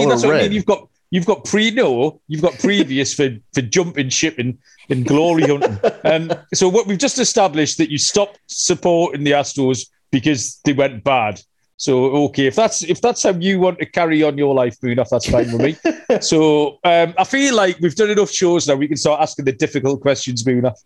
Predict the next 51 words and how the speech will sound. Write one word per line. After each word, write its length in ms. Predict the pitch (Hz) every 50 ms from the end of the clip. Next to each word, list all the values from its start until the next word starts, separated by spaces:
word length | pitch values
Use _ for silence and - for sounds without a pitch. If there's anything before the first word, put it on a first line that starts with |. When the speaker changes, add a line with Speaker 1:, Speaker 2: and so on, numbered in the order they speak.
| _ - - _ _ _ -
Speaker 2:
We 80 | 135
don't 200 | 120 147 143 135
have 160 | 135 131 - -
to, 200 | - 143 131 131
uh... 220 | 131 131 131 127 104 - _ _ _ _ _ _ _ _
You 100 | - 214
see, 420 | 202 - 294 277 214 - - - 170 -
can 100 | 220 185
you 60 | 208
tell 220 | 196 - 220 208 185
my 160 | 185 180 175
bullish 340 | 151 - 185 180 180 165 -
confidence 520 | - 190 175 156 151 156 143 143 127 113
now 80 | 156 143
that 180 | 139 147 156 143
my 140 | 143 147 143
football 400 | - - 170 165 156 143 127 127
team 220 | - 135 131 117
are 40 | 123
the 80 | 127 123
richest 380 | 127 131 - - 139 - -
team 180 | 143 139 135 127
in 80 | 127
the 80 | 123 131
world? 300 | 131 147 135 113 104 - _ _ - - - _ -
Two 140 | - 220 214
weeks 280 | 190 226 202 - - -
ago, 240 | 160 131 127 123
if 100 | 131 131
you'd 120 | 160 165 156
asked 200 | 180 175 - 143
me 100 | 147 151
anything, 440 | 160 160 160 147 - 143 117 104 - _ _ _ _ -
I 80 | 147
would 140 | 139 139 135
have 140 | 131 123 -
gone 200 | - 160 147 147
to 60 | 147
great 320 | 131 113 143 151 156 156 139
lengths 280 | 143 143 135 127 - -
to 120 | 147 135
avoid 300 | 123 107 131 127 127 113
this 120 | 127 123 -
conversation. 680 | - 127 120 113 110 - - 104 107 98 - 113 113 - _ _ _
But 140 | - 180 180
now 200 | 208 226 202 165
Speaker 1:
Yeah. 100 | 156 151
Speaker 2:
I'm 80 | 147 208
happy 240 | 185 180 202 190 -
to, 280 | - 156 147 135 151
uh, 260 | 147 143 139 135 135